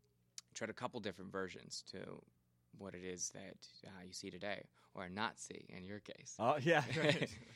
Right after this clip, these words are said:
Speaker 2: You mean,
Speaker 1: Um,
Speaker 2: like, re-, like, reshoot an ending or stuff like
Speaker 1: yeah,
Speaker 2: that?
Speaker 1: we would reshoot alternate endings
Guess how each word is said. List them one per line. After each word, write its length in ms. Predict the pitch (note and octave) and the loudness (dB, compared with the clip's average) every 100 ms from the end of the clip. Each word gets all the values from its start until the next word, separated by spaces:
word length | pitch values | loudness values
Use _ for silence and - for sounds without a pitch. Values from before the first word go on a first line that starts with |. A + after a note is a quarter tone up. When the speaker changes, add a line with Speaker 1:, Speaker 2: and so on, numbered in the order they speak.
| - - - - - | -18 -16 -16 -16 -2
Speaker 2:
You 80 | A#2+ A2+ | 6 10
mean, 80 | F#3+ | 12
Speaker 1:
Um, 40 | |
Speaker 2:
like, 140 | F3 D3 | 12 12
re-, 140 | E3+ | 10
like, 220 | C#3+ C#3 | 10 10
reshoot 340 | C#3 C#3+ D3+ C#3 | 8 6 8 8
an 80 | |
ending 460 | A#2+ C3 E3 A3 B3+ | 6 4 4 2 2
or 200 | D3 A#2 | 0 -2
stuff 260 | - C#3+ D3 | -2 -4 2
like 120 | C#3+ | 12
Speaker 1:
yeah, 160 | G#3 | 12
Speaker 2:
that? 80 | A3+ | 12
Speaker 1:
we 100 | D#3+ | 12
would 120 | D3 | 8
reshoot 360 | C#3+ C#3+ D#3 - | 6 6 6 6
alternate 440 | C3 B2 C3 A#2+ - | 6 4 -2 -2 0
endings 680 | A#2+ B2+ C3+ C#3 C3 - | 2 4 2 2 0 -2